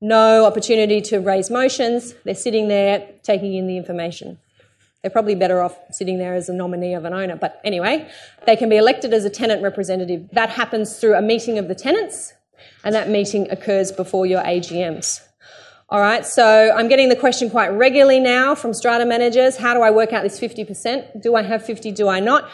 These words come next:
You're looking at your roll. It's whether fifty percent have been notified to you or not. If they haven't been notified to you, then unfortunately, for the purposes of this legislation, they don't exist.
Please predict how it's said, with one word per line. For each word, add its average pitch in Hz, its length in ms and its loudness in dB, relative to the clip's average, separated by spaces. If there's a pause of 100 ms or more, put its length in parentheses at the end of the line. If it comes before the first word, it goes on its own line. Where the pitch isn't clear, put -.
(180)
You're 214 120 0
looking 220 280 0
at - 100 -6
your 185 100 -4
roll. 175 460 -2 (300)
It's - 300 -4 (260)
whether 220 300 4
fifty 233 300 -4
percent 208 300 -4
have 214 180 -6
been 214 200 0
notified 202 600 -6
to - 140 -12
you 180 200 -4
or 175 160 -4
not. 180 220 -8
If 185 80 -12
they 208 80 -10
haven't 294 280 -4
been 233 160 0
notified 247 460 -4
to - 120 -12
you, 262 280 -4 (480)
then 220 320 2
unfortunately, 247 760 0
for 247 100 -6
the 202 60 -2
purposes 233 320 -4
of 202 80 -4
this 254 160 -8
legislation, 196 540 -6
they 190 100 -6
don't 196 220 -6
exist. - 500 -12